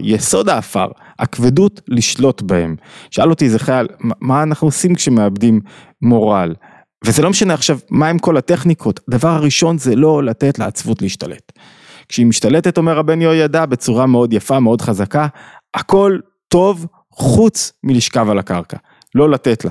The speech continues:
בכוח להרים את עצמי, בכוח לשמח את עצמי, בכוח ל-, לספר לעצמי, לגבש משקפיים חיוביות.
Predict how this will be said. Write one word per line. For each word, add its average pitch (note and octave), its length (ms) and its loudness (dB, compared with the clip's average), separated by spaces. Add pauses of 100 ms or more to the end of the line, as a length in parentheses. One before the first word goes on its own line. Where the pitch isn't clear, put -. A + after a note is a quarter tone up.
(140)
בכוח D3 480 0
להרים A2 240 0
את F#2 60 -6
עצמי, F#2+ 260 -6
בכוח C3+ 400 0
לשמח A#2 420 0
את - 60 -14
עצמי, G#2+ 260 -6 (360)
בכוח C#3+ 360 0
ל-, C#3+ 200 2
לספר D3 520 -2
לעצמי, C3 460 0 (160)
לגבש C#3 460 0
משקפיים C#3+ 500 -2
חיוביות. A#2+ 560 0